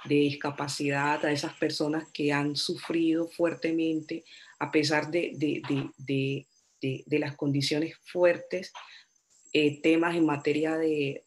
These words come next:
de, de violencia y de guerras, a esas personas que no tienen, eh, las condiciones para hacer parte de ciertos procesos y que es muy importante repensarnos esto para que realmente podamos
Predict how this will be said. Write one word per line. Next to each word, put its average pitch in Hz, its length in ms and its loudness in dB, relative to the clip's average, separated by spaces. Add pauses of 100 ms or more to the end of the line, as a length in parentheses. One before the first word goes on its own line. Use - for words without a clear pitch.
de, 135 340 -2
de 151 160 2
violencia 156 840 2
y 151 180 2
de 135 60 -6
guerras, 151 580 0 (640)
a 160 120 4
esas 175 200 2
personas 156 520 -2
que 160 140 0
no 151 140 -4
tienen, 170 480 -2 (160)
eh, 139 500 -2
las 147 240 -4
condiciones 151 720 -2
para 143 400 -4
hacer 147 440 -6
parte 170 600 -6 (320)
de 156 120 2
ciertos 170 440 0
procesos 160 840 -2 (380)
y 170 160 -2
que 170 160 0
es 170 80 0
muy 196 220 -2
importante 160 640 -2
repensarnos 170 840 -4
esto 180 540 -10 (360)
para 151 260 0
que 143 280 -2
realmente 180 840 0
podamos 151 760 -2